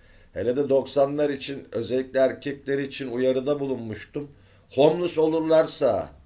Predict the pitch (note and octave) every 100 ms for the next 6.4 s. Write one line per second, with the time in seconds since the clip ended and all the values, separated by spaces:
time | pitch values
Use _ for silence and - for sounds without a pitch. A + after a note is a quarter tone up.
0 | - - _ _ F2 A2+ C#3+ C3+ C#3 -
1 | - F#2+ A#2 A2 D3+ D3+ D#3+ C3+ A#2+ B2+
2 | E3 - - - - C3 C3 C3+ C3+ C3
3 | C#3 C3+ - C#3+ C#3 C3+ C3+ C3+ C3+ C#3
4 | C3+ C3+ C3 C3+ B2+ B2+ D3 D3 C3 C3+
5 | C#3 C3+ A2+ C#3+ - A2 A#2+ B2 - C3+
6 | C3+ A2 D3